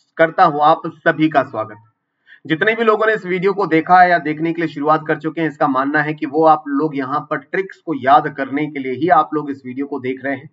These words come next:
और seven minute tricks YouTube channel पर आपको यहाँ पर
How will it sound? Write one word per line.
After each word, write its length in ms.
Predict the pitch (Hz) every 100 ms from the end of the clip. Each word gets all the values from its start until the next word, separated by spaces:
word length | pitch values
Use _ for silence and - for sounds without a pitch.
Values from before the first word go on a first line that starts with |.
| _ _ - -
और 180 | 165 165
seven 300 | - 180 220
minute 240 | 220 220
tricks 240 | 214 185 180
YouTube 360 | 165 180 180
channel 220 | 165 160 165
पर 200 | 170 156
आपको 360 | 147 - 160
यहाँ 360 | 139 131 139 151
पर 320 | 147 143